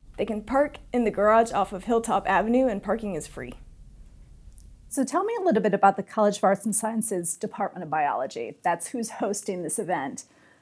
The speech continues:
Speaker 2: How many faculty researchers are part of that department?
Speaker 1: There's about forty researchers and teaching faculty.
Speaker 2: So it's a pretty large department.
Speaker 1: Yes.
Speaker 2: And how many students?
Speaker 1: For undergraduates,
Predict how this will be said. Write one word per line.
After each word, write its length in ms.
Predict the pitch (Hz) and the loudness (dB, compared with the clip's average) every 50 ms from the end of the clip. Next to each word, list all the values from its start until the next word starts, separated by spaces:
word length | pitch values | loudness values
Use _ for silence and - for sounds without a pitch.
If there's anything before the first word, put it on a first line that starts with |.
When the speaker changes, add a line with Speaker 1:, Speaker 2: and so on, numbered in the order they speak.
| _ _ - | _ _ -8
Speaker 2:
How 180 | 220 240 269 302 | -2 2 2 4
many 200 | 349 381 403 330 | 4 2 2 0
faculty 760 | 277 - - 247 240 226 - 233 220 208 208 214 214 214 208 | -2 0 2 2 2 2 0 0 0 2 2 2 2 2 2
researchers 640 | 175 202 214 202 - 220 208 - - 202 196 190 170 | 2 0 0 0 0 -2 -2 -2 -4 -4 -4 -2 -2
are 100 | 165 180 | -2 -4
part 360 | - - - - 185 185 170 | -4 -6 -4 -4 -2 -2 -2
of 80 | 160 147 | -4 -6
that 160 | - - - | -6 -8 -8
department? 560 | - - - - 120 - - 127 - - - _ _ _ _ _ _ _ _ _ - | -12 -14 -14 -12 -12 -12 -12 -16 -18 -18 -20 _ _ _ _ _ _ _ _ _ -12
Speaker 1:
There's 220 | - - 240 226 226 | -6 -6 -4 -2 -2
about 440 | 233 - 214 208 208 - - - | -2 -2 -2 -4 -4 -6 -10 -12
forty 640 | - - - 226 233 262 254 277 277 269 277 277 262 - - - | -14 -4 0 2 2 4 2 2 0 -2 -4 -6 -6 -10 -10 -6
researchers 640 | - 247 233 - 254 254 254 - 277 269 269 269 254 | -4 -2 0 0 0 0 0 -2 -4 -4 -4 -4 -4
and 180 | - 220 208 | -6 -6 -4
teaching 280 | 214 254 226 240 269 208 | -4 -4 -2 -2 -2 -2
faculty. 480 | - 247 269 - 311 302 - 311 339 - - - - - - - - - - - - - | -2 -2 -2 -4 -6 -6 -6 -8 -8 -10 -14 -20 -20 -20 -20 -20 -20 -20 -20 -20 -20 -8
Speaker 2:
So 120 | - - 262 | 0 2 4
it's 100 | 240 - | 4 4
a 40 | 240 | 0
pretty 220 | - 277 277 262 | 0 0 2 2
large 300 | 202 233 190 175 202 - | 4 4 2 2 0 -4
department. 600 | - 190 - - 160 - - 139 147 143 139 - - _ _ - | -6 -4 -2 -2 -2 -2 -4 -8 -8 -10 -12 -18 -20 _ _ -10
Speaker 1:
Yes. 460 | - - - - - - - - - - - _ | -6 -6 -6 -6 -6 -8 -10 -12 -14 -18 -8 _
Speaker 2:
And 300 | - 214 214 214 220 196 | 0 2 2 2 0 0
how 140 | 190 285 277 | 0 0 2
many 180 | 269 269 247 | 2 2 2
students? 720 | - - - - - 277 - 175 131 123 - - - - - - _ _ _ _ _ - | 2 0 -2 -2 -2 -2 0 0 -2 -4 -6 -10 -12 -12 -14 -16 _ _ _ _ _ -20
Speaker 1:
For 300 | - - - 240 233 - | -10 0 4 6 6 8
undergraduates, 680 | - 233 277 330 302 302 285 262 277 254 240 240 - - | 6 4 4 6 8 8 8 8 8 4 4 2 -2 -6